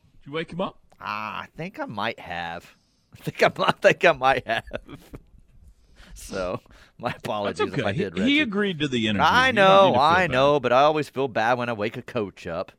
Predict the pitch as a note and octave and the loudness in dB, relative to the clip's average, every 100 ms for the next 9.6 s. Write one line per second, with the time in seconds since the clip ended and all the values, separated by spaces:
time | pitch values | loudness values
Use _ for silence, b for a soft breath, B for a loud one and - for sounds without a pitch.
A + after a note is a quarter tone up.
0 | _ _ - E3 A3+ - F3 F3+ D#3 F2+ | _ _ -6 -2 -2 2 4 6 4 0
1 | - _ _ _ _ _ _ _ _ _ | -6 _ _ _ _ _ _ _ _ _
2 | _ _ _ _ _ _ E3 F3+ F#3 F3+ | _ _ _ _ _ _ 6 8 10 10
3 | F3+ F3 F3 F3 - _ - F#3+ F#3+ F#3+ | 10 10 10 8 6 _ 0 2 2 0
4 | F3+ - E3+ D#3 D3 - D#3 G#3+ F#4+ D#3+ | -2 -2 -2 -2 -4 4 4 6 2 2
5 | G3+ F3+ D3 C#3+ C#3 A#2+ G2 G#2 D#2+ - | 0 0 4 4 4 -2 -2 -4 -4 -6
6 | E3 A#3 A3+ F3 F3+ - A2 A#2 G#2 G2 | -2 -2 -2 -4 -4 -4 -10 -8 -4 -4
7 | E2 D#2+ _ _ _ _ _ _ _ _ | -6 -10 _ _ _ _ _ _ _ _
8 | _ _ _ _ _ - C3+ C#3 D3+ G3 | _ _ _ _ _ -8 -2 0 0 -2
9 | G#3 D3 D3+ A2+ - - | -6 -6 -6 -6 -8 -16